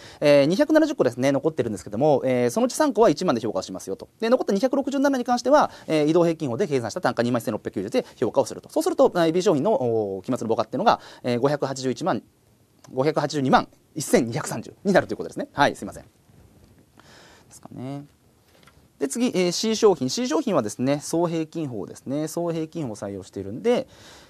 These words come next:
えー、期中のですね、えー、金額の総額と数量の総額をですね、突き合わせると、単価がですね、これ二万五千三百七十五になります。で、賞味売却価格が二万四千九百なので、えー、賞味売却価格の方が下落してるってことで、二万四千九百で評価をします。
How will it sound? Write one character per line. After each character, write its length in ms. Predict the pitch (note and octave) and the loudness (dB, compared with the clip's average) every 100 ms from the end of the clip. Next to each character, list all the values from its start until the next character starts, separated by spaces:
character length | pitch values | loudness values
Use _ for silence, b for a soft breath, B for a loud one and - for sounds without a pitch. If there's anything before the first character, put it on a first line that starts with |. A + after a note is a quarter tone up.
| B | B
え 300 | C3+ B2+ A#2+ | 0 2 0
ー、 40 | |
期 140 | A#2+ - | -4 -4
中 200 | B3 G3 | 0 2
の 100 | A#2+ | 0
で 80 | G2+ | -2
す 100 | C3 | -2
ね、 220 | C#3 B2+ | -4 -4
え 640 | B2+ A2+ G2+ E2+ C#2+ - - - _ _ _ - - | -6 -6 -6 -8 -12 -18 -20 -20 _ _ _ -20 -20
ー、 20 | _ _ _ | _ _ _
金 180 | - G#3 | -4 2
額 180 | G3 F#3 | 2 2
の 60 | D#3+ | 0
総 180 | E3 | 2
額 160 | C#3 - | 2 0
と 200 | B2 - _ _ _ | -2 -4 _ _ _
数 240 | - G3 | -2 4
量 100 | G3 | 4
の 60 | B2+ | 4
総 160 | A2+ G2 | 2 -4
額 180 | F2 | -6
を 40 | F#2+ | -8
で 80 | - | -8
す 80 | |
ね、 140 | A#2 C3+ | -6 -6
突 180 | - - | -4 0
き 100 | C3+ | 2
合 40 | |
わ 60 | B2 | 0
せ 120 | B2 | -4
る 80 | E2 | -2
と、 220 | C#3 A2+ | 0 0
単 260 | E3 G3+ | 0 0
価 120 | G#3+ F#3+ | 2 2
が 100 | C#3+ | 2
で 60 | |
す 80 | - | -2
ね、 180 | G2+ F#2+ | -6 -4
こ 100 | G#2+ | -2
れ 60 | |
二 100 | A2+ | 0
万 140 | F3+ A3 | 0 0
五 80 | A3 | -2
千 120 | C3+ | -2
三 180 | F3+ F3 | -2 -4
百 140 | G#2+ | -4
七 180 | G#2+ G2 | -4 -6
十 80 | E2+ | -8
五 80 | E2 | -16
に 40 | |
な 60 | D2 | -18
り 80 | |
ま 120 | - - | -20 -20
す。 120 | - B B | -20 B B
で、 60 | F3+ | -6
賞 180 | C#4 D#4+ | -2 2
味 100 | G#3+ | 4
売 140 | C#3 | 4
却 120 | C#3+ | 2
価 120 | C3 A#2 | -4 -4
格 100 | G2+ | -4
が 40 | |
二 100 | G#2+ | -2
万 140 | B2+ C#3 | -2 -2
四 120 | C#3 | -4
千 140 | C#3+ | -6
九 120 | A#2 | -8
百 160 | G2+ F2 | -8 -10
な 80 | D#2+ | -14
の 100 | D2 | -6
で、 260 | C#3 C3 - | -2 -2 -2
え 80 | A2+ | -2
ー、 20 | |
賞 120 | A3 | 0
味 60 | E3 | 2
売 140 | A2 | 2
却 100 | A2 | 0
価 20 | |
格 180 | E2+ - | -6 -10
の 60 | F2+ | -10
方 40 | |
が 60 | F2+ | -4
下 100 | A2+ | -4
落 160 | C#3+ D#3+ | -2 -4
し 40 | |
て 60 | D#3 | -6
る 60 | |
っ 20 | |
て 80 | D#3 | -4
こ 60 | - | -4
と 60 | |
で、 60 | C#3+ | -2
二 80 | A#2+ | -2
万 120 | D#3+ | -2
四 80 | E3 | -4
千 140 | D#3 | -8
九 100 | B2+ | -8
百 160 | A2 A#2 | -6 -6
で 60 | G#3 | -4
評 140 | A#2+ | -4
価 120 | - | -6
を 40 | - | -14
し 160 | - | -14
ま 120 | A#1+ | -16
す。 260 | - - | -16 -18